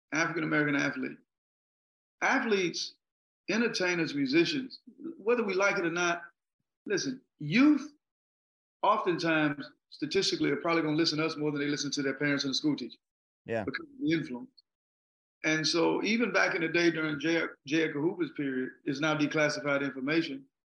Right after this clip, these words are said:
Speaker 1: He had came out and said something down the lines of, "We want to," I'm just paraphrasing, "We want to promote the brain dead athlete,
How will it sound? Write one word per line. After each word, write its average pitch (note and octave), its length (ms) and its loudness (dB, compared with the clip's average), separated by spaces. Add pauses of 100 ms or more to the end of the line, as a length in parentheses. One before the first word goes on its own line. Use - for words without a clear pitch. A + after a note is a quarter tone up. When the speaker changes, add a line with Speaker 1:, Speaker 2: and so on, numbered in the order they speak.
(160)
Speaker 1:
He F#3+ 140 -2
had G3 100 -2
came D#3 300 0
out D#3 100 2
and D3+ 120 0
said D#3 220 0
something D3+ 320 -4
down C#3+ 220 0
the C#3 60 0
lines D3 400 2
of, C#3 260 0 (560)
"We D3+ 160 2
want E3 260 0
to," - 140 -6 (220)
I'm D#3+ 120 0
just D#3 160 -2
paraphrasing, C#3 640 0
"We E3 100 2
want E3+ 220 0
to - 40 -8
promote D3+ 280 -2
the - 80 -4
brain C#3+ 320 0
dead C3+ 180 0
athlete, C#3 480 0